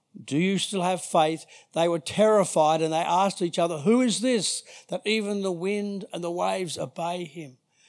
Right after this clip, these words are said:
And the word translated "terrified" means fear, but it is a different kind of fear that we refers to earlier. It is a deep sense, or a sense of deep respect, which has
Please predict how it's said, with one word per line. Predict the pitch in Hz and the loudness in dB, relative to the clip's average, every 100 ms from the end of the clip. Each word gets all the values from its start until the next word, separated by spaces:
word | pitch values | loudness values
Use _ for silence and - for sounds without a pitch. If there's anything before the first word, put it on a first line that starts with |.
| _ _ _ | _ _ _
And | 160 | -6
the | 185 | 2
word | 208 233 226 - _ _ _ _ _ _ _ _ _ _ _ - | 4 4 4 -4 _ _ _ _ _ _ _ _ _ _ _ -2
translated | 202 196 196 185 180 | 0 2 4 4 4
"terrified" | - 180 185 175 190 175 175 185 156 _ _ _ _ _ 202 | 2 4 4 2 2 4 4 0 -2 _ _ _ _ _ -4
means | 208 214 | 0 0
fear, | - - 254 208 | -2 0 4 4
but | 175 190 | 4 0
it | 190 | 0
is | 190 | -4
a | |
different | 175 220 233 220 | -4 -4 -2 -4
kind | - 214 214 226 | -4 -4 -2 -2
of | 202 | -4
fear | - 196 185 180 | -4 0 0 0
that | 180 | -4
we | 180 180 - _ | -6 -6 -12 _
refers | - 202 202 180 | -8 -2 0 -2
to | - 196 - | -2 -4 -4
earlier. | 196 208 208 160 - - - - | -2 0 0 -2 -4 -16 -20 -6
It | 202 202 | 0 2
is | 180 | 4
a | 202 | 4
deep | 151 220 240 233 _ _ | 4 2 2 0 _ _
sense, | - - 233 220 - - - - _ _ _ _ _ _ | -6 0 0 0 -6 -8 -8 -8 _ _ _ _ _ _
or | 170 | -2
a | |
sense | 151 214 214 | 0 0 0
of | - 170 - | -4 -8 0
deep | 214 214 - | 0 0 -4
respect, | 190 - - - 240 214 - - _ _ _ _ | 0 2 0 2 0 0 -2 -16 _ _ _ _
which | 190 190 | -2 -2
has | - 185 175 | 0 0 0